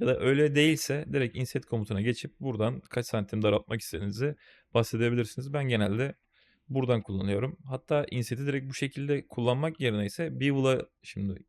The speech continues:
geçelim. Bevel'da direkt, e, outline aracı var. Aynı aslında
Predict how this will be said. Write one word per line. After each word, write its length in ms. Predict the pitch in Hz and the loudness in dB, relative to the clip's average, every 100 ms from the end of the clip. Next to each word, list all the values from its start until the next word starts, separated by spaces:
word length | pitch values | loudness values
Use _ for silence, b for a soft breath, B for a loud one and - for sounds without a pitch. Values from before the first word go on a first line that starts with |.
| _ - | _ -6
geçelim. 460 | 98 - 123 147 | -4 -2 -2 -2
Bevel'da 420 | 147 139 120 147 | -2 0 0 0
direkt, 260 | 139 143 - - b b b b - | 0 -2 -4 -20 b b b b -4
e, 80 | - | 2
outline 460 | 139 - 139 139 | 2 2 0 2
aracı 240 | 127 117 101 | 0 0 -2
var. 220 | - - _ _ _ _ | -4 -14 _ _ _ _
Aynı 240 | 156 185 | 0 2
aslında 580 | 170 135 - 135 165 190 | 0 0 -2 0 -2 -2